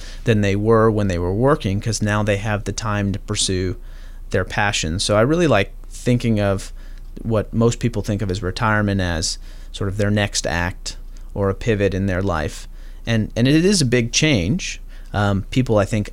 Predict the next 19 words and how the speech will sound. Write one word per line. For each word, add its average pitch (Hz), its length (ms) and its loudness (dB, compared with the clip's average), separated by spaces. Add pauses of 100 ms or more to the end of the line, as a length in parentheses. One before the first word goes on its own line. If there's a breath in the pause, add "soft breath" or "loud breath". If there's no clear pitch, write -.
underestimate 107 880 2 (560 soft breath)
how 107 220 4
much 107 440 2 (120)
emotionally 110 840 2 (300 loud breath)
retirement, 104 800 2 (160)
uh, 76 240 -6
is - 160 -4
a 107 60 0
difficult 98 520 -2
transition, - 680 -6 (400 loud breath)
because 104 320 -2
they 101 120 2
spend 107 260 0
so 120 100 2
much 104 220 0
time 101 260 -2
preparing 113 480 0
for 95 320 0
it - 240 -4